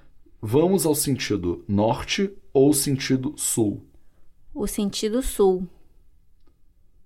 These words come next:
Speaker 1: No vagão, alto-falante começa a falar. Próxima estação é Copacabana. Desembarque apenas ao lado direito.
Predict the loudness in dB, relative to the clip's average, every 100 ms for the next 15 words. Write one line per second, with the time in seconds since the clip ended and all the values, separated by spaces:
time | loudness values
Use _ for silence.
0 | -12 -2 0 2 2 2 0 0 -2 -12
1 | -20 -20 -20 -6 2 2 2 -4 2 2
2 | 4 2 0 -2 -2 -2 0 0 -2 -2
3 | -4 -2 0 0 -2 -6 -10 -18 -20 -20
4 | -20 -20 -20 -20 -20 -20 _ 0 2 4
5 | 2 2 2 2 0 -4 0 0 2 2
6 | 2 0 -4 -14 -8 -4 -2 -2 -2 -4
7 | -2 0 2 2 0 -4 -8 -14 -20 -20
8 | -20 -10 2 2 4 2 2 2 0 -2
9 | 0 0 -4 -8 -2 -2 2 2 2 0
10 | -2 -6 -2 2 2 0 -4 -4 2 2
11 | 2 -2 -8 -12